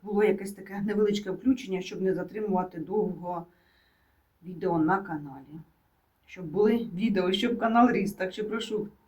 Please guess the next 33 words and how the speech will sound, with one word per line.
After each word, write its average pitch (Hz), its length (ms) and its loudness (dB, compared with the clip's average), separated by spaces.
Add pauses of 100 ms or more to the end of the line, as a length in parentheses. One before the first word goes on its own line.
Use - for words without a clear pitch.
хто 208 160 4
завітав 196 440 6
до 247 100 6
мене 240 280 8
випадково 247 720 2
чи 240 140 -10
не 190 160 -2
випадково, 233 600 -2
залишайтеся, 311 840 2 (480)
ставте 226 340 0
вподобайку, 302 1000 4 (300)
пишіть 240 400 -2
коментар. 196 680 4
Мені 196 200 0
дуже, 185 380 -6 (100)
дуже 180 340 -8
буде 165 200 -8
приємно, 190 540 0
буде 165 300 -6
стимулювати 185 680 0
розвиток 214 680 0 (340)
цього 233 260 6
каналу. 160 400 0
На 196 200 2
цьому 190 360 -2
я 170 300 -2 (500)
вас - 200 -8
традиційно 208 720 4
міцно, 196 360 0
міцно 190 360 0
обіймаю, 185 440 6
всіх 208 300 -8
цілую. 196 480 4